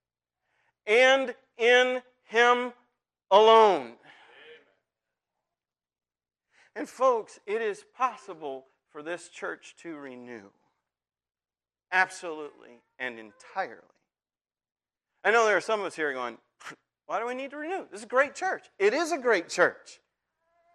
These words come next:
We're, we're, this is a great church. But folks, our attendance records tell us a certain kind of story. I mean, it really does.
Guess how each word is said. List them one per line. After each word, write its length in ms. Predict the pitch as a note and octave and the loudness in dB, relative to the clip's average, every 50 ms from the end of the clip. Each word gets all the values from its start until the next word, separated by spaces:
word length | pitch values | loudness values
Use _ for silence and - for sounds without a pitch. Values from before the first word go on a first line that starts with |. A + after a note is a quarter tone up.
| _ _ _ | _ _ _
We're, 360 | - G3 A#3 B3+ B3+ B3+ A#3+ G#3+ | 0 2 4 4 4 2 0 -2
we're, 260 | G3 A#3+ A#3+ G#3+ G3+ - _ _ - | -2 -2 -2 -2 -4 -16 _ _ -8
this 180 | F#3+ A3 A#3 A3+ | -6 -6 -6 -4
is 60 | A#3 | -4
a 80 | B3 G#3 | -4 -6
great 520 | F#3 _ - G#3 A3 B3+ C4+ D4 C4+ - | -6 _ -20 -6 2 2 2 2 2 -6
church. 460 | - - G3+ E3+ C#3 - _ - _ _ _ _ _ _ _ - | -12 -10 -8 -8 -8 -8 _ -20 _ _ _ _ _ _ _ -4
But 120 | A#3 A3 | -4 0
folks, 300 | - B3+ D4+ F#4 - - | 4 4 4 4 4 -2
our 140 | G#3 F3+ E3 | -2 -2 -2
attendance 460 | D#3+ - A#3 C#4+ F#4 F#4 - - - | -2 -2 -4 -4 -4 -6 -8 -10 -6
records 360 | - C#3 - - A#2 - - | -6 -6 -6 -8 -16 -18 -16
tell 240 | - - E3+ A3 A#3+ | -2 0 0 0 0
us 180 | - - - - | -2 -6 -12 -18
a 80 | B2+ | -20
certain 380 | - - - F3 F3 - - D3 | -18 -12 -10 -10 -10 -10 -12 -18
kind 240 | - E3+ F#3+ E3+ C#3 | -12 -10 -10 -10 -10
of 60 | - | -14
story. 420 | - - - B3+ G#3+ - - - _ _ _ _ _ _ _ _ _ _ _ _ _ _ _ _ _ _ _ _ _ _ _ _ _ _ _ _ _ _ _ _ _ _ _ _ - | -16 -10 -8 -8 -8 -8 -10 -16 _ _ _ _ _ _ _ _ _ _ _ _ _ _ _ _ _ _ _ _ _ _ _ _ _ _ _ _ _ _ _ _ _ _ _ _ -8
I 60 | D#3+ | -4
mean, 100 | F#3 G3 | -2 0
it 120 | G#3 G#3+ G#3+ | 0 0 -2
really 300 | G3+ A#3+ C#4+ C#4 A3+ F#3 | -2 -2 -2 -2 -2 -4
does. 640 | E3+ A3+ A#3+ A3+ D3 A#2 A2+ _ _ - - - | -2 0 0 0 0 -2 -8 _ _ -20 -20 -20